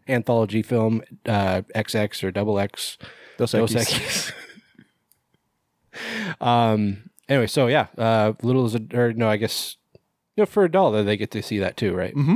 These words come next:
Speaker 1: Yeah, so just a, a dollar, guys, and, uh, you know, come and go as you please.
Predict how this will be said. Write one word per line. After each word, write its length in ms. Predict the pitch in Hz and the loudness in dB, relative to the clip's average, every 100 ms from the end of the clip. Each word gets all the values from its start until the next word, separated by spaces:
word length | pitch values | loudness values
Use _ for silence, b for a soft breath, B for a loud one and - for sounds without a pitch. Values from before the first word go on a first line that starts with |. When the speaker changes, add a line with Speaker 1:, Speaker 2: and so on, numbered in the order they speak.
| - | 2
Speaker 1:
Yeah, 180 | 120 95 | -2 -4
so 380 | - 107 98 - _ _ _ | -2 -2 -2 -6 _ _ _
just 200 | - 190 | -4 -2
a, 140 | 123 107 | -2 -4
a 100 | 113 | -6
dollar, 340 | 101 110 95 90 | -2 0 0 -2
guys, 360 | 90 92 - | -4 -4 -4
and, 320 | 95 95 92 92 | -6 -6 -6 -6
uh, 240 | 92 95 - B B B | -6 -6 -10 B B B
you 80 | 139 | -2
know, 60 | |
come 200 | - 214 | 0 0
and 80 | 147 | 2
go 140 | 120 | 2
as 100 | 120 | 2
you 60 | 123 | 0
please. 520 | - 135 135 135 - | -2 2 2 2 -2